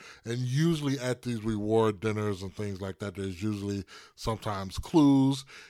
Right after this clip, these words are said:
hidden inside of food, under tables,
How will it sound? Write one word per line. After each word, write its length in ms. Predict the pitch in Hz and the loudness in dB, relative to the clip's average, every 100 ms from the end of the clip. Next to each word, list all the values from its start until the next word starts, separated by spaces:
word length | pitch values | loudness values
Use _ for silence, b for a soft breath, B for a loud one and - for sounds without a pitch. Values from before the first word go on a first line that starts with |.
| B | B
hidden 280 | - 135 120 | -2 -2 -2
inside 400 | 113 - 107 92 | -6 -6 -6 -6
of 140 | 90 | -10
food, 600 | - 151 143 139 135 139 - | 0 4 6 8 6 4 0
under 600 | 131 131 131 127 123 120 - | -2 0 2 2 2 -2 -4
tables, 800 | 139 131 131 127 123 123 123 | -2 0 0 -2 0 0 0